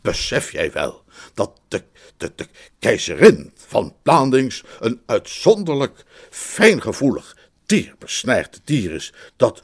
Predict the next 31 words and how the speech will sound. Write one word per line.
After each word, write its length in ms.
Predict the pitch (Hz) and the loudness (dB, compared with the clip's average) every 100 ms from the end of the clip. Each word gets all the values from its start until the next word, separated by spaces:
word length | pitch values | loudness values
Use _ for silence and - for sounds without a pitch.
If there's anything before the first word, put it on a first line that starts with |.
| - | -12
bij 160 | - 98 | -2 0
de 120 | 101 | 0
minste 500 | 101 185 - - - | 2 2 2 -4 -4
aanleiding 600 | 120 117 92 107 101 95 | -2 -2 0 -2 -2 -8
geneigd 380 | - 90 101 - | -8 -2 -2 -2
is 200 | 98 - - - | -8 -10 -16 -6
haar 180 | 82 | -4
voedsel 340 | - 117 - 147 | -4 -8 -4 0
te 120 | 185 | 4
laten 280 | 185 170 156 | 4 2 0
staan? 420 | - 160 214 - _ _ _ _ _ _ _ _ | 2 4 2 -2 _ _ _ _ _ _ _ _
Je 180 | - 87 | -14 -12
zou 200 | - 76 | -6 -6
het 200 | - - | -6 -6
werk 300 | 95 90 76 | -4 -4 -6
van 200 | - 90 - _ | -8 -10 -12 _
weken 500 | - 113 123 - 78 - - | 2 2 2 -2 -16 -18 -12
of 140 | 95 90 | -10 -4
zelfs 340 | 117 101 - - | -2 -2 -4 -14
maanden 560 | - 107 185 151 139 143 | -6 2 2 2 0 -2
teniet 380 | 123 120 156 - | 0 0 0 -2
hebben 220 | 92 95 | -8 -6
kunnen 240 | 117 107 | -4 -4
doen 180 | 98 101 | 0 0
met 160 | 95 90 | -2 -4
je 120 | 90 - - - | -6 -8 -20 -12
waanzinnige 760 | - 127 - - 131 104 - - | -6 -4 -6 -6 -4 -2 -6 -10
te-, 140 | - | -12
te-, 140 | - - _ _ _ | -16 -20 _ _ _
tennisbal." 720 | - 147 98 - 90 85 62 _ _ _ _ _ _ _ | 2 2 2 -2 -2 -2 -4 _ _ _ _ _ _ _
"Eh, 80 | _ | _